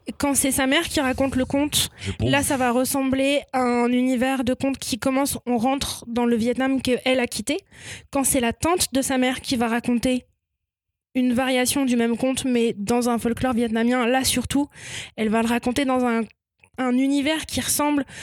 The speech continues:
Speaker 1: au Vietnam indochinois dont elle se souvient d'avant la guerre du Vietnam. Il y a un truc du passage du temps là-dedans qui marque, qui je trouve marche bien aussi pour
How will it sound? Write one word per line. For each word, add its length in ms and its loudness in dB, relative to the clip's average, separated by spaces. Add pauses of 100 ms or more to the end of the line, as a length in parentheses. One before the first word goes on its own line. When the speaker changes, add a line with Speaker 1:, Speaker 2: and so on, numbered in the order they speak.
(220)
Speaker 1:
au 80 2
Vietnam 480 2
indochinois 720 0 (440)
dont 260 2 (140)
elle 220 2
se 180 2
souvient 520 0 (200)
d'avant 420 2
la 140 2
guerre 160 0
du 80 -2
Vietnam. 480 0
Il 60 -2
y 40 2
a 60 2
un 60 2
truc 240 -2
du 100 2
passage 380 0
du 160 0
temps 200 0
là-dedans 380 0 (640)
qui 200 -2
marque, 520 0
qui 240 -2
je 100 2
trouve 280 0
marche 280 0
bien 220 2
aussi 300 0
pour 320 -2